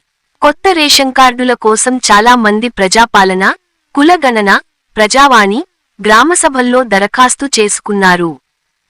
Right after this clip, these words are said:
అలాంటి వారు మళ్లీ ఇప్పుడు మీ సేవ కేంద్రాల్లో అప్లై చేసుకోవాల్సిన అవసరం లేదని అన్నారు. ప్రస్తుతం ప్రజాపాలన కార్యక్రమంలో వచ్చిన దరఖాస్తులను పరిశీలిస్తున్నామని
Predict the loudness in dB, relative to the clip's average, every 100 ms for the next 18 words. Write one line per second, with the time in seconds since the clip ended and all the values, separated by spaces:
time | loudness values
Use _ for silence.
0 | _ _ -2 2 2 2 0 2 2 2
1 | 0 0 0 -2 -4 -6 -2 0 0 0
2 | 0 0 0 -2 -2 -2 2 2 2 0
3 | 0 -2 -2 -4 0 -2 -2 -2 0 2
4 | 0 -2 -2 0 0 -2 -2 0 0 0
5 | 0 0 0 0 0 2 0 0 -4 -8
6 | _ _ _ _ _ _ _ -2 -2 -2
7 | -2 -2 -2 -2 0 2 2 2 2 -2
8 | 0 2 2 -2 -2 -2 0 0 0 0
9 | -4 -4 -2 0 0 0 0 0 0 -2
10 | -2 -2 -2 -2 0 0 0 -2 -2 2
11 | 2 2 -2